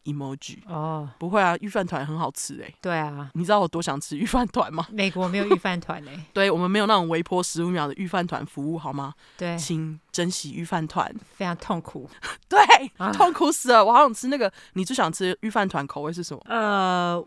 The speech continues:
Speaker 2: 我还没有拒吃猪牛肉以前，我会吃肉松。那现在的话，大概就是那种什么，它不是有甲乙鸡肉饭口味？
Speaker 1: 嘿。
Speaker 2: 对，然后还有
Speaker 1: 你会吃鲔鱼吗？
Speaker 2: 鲔鱼也会，可是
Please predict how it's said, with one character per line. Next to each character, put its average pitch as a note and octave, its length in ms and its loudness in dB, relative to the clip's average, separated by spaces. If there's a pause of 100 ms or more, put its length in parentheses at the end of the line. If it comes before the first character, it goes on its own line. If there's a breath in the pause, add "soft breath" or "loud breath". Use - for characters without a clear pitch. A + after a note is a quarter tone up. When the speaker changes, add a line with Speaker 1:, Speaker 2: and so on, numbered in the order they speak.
Speaker 2:
我 F3+ 120 -6
还 G3 140 0
没 G#3 140 -2
有 F#3+ 340 0
拒 G#3 260 -6
吃 G3 600 -2
猪 G#3+ 340 -6
牛 E3+ 260 -2
肉 F#3 240 -2
以 D3+ 80 -6
前， D#3 280 -6
我 C#3+ 60 -10
会 F3 160 -6
吃 E3+ 400 -6
肉 D#3 220 -6
松。 D3 360 -12 (160)
那 G3 420 4
现 G#3 220 -2
在 G3+ 140 2
的 G3 60 2
话， G3 140 2
大 F#3 120 0
概 F3 340 -4
就 G3 100 -8
是 F#3 140 -6
那 F#3 80 -6
种 E3 100 -6
什 D#3+ 120 -12
么， D3 160 -12
它 F#3+ 160 0
不 F3+ 80 -6
是 F#3 80 -4
有 D#3 80 -4
甲 D#3+ 260 2
乙 F3+ 120 -4
鸡 E3 180 -10
肉 E3 120 -6
饭 D3+ 200 -8
口 D#3 160 -14
味？ - 240 -14
Speaker 1:
嘿。 D#3 380 -4
Speaker 2:
对， E3+ 300 -10
然 E3 140 -8
后 E3+ 60 -12
还 E3+ 140 -6
有 D3+ 760 -10
Speaker 1:
你 F3+ 80 -2
会 G#3+ 60 0
吃 A3 140 -2
鲔 G3 140 4
鱼 D3 180 -4
吗？ C#3+ 340 -10
Speaker 2:
鲔 F3+ 140 -6
鱼 F3+ 240 -6
也 E3+ 180 -6
会， F#3+ 280 -4
可 F3 160 -10
是 C4 260 -6